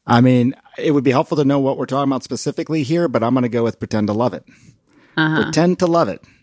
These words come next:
Speaker 1: Yeah, and I don't think that's duplicitous really at all, frankly,
Speaker 2: Uh-huh.
Speaker 1: because saying "it's the thought that counts" isn't just a, you know, a nice euphemistic thing to say. It's a really thoughtful gift, right, as the person
Speaker 2: Mm-hmm.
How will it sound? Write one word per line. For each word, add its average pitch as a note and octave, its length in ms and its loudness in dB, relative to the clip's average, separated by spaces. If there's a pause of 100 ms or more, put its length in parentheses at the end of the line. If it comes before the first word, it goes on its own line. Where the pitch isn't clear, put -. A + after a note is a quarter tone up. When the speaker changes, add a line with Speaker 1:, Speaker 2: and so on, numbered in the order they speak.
(300)
Speaker 1:
Yeah, F3 220 2
and F3 220 0
I G3+ 200 0
don't G#3+ 160 -2
think G3+ 160 -4
that's - 280 -4
duplicitous - 840 -6
really A2 280 -2
at G2+ 80 -2
all, F2 340 -4
frankly, F#2+ 500 -8
Speaker 2:
Uh-huh. E3 200 0
Speaker 1:
because D#3 500 0 (640)
saying G3+ 480 0
"it's - 200 -4
the D3 100 -2
thought D#3 300 -2
that C3+ 160 -2
counts" B2+ 320 -2
isn't A2+ 260 -2
just - 340 -6
a, G#2 140 -2
you G2+ 200 -4
know, G2+ 120 -2
a G2 40 -2
nice G2+ 500 -4 (360)
euphemistic G#2 600 0
thing G2+ 220 0
to F2+ 60 -4
say. G2 640 0
It's C3+ 220 -4
a A#2 60 2
really C3+ 380 2
thoughtful A#2+ 420 -4
gift, G#2 480 -8
right, F#2+ 220 -4
as G#2+ 160 -4
the G#2+ 80 -10
person E3 300 -2
Speaker 2:
Mm-hmm. - 80 0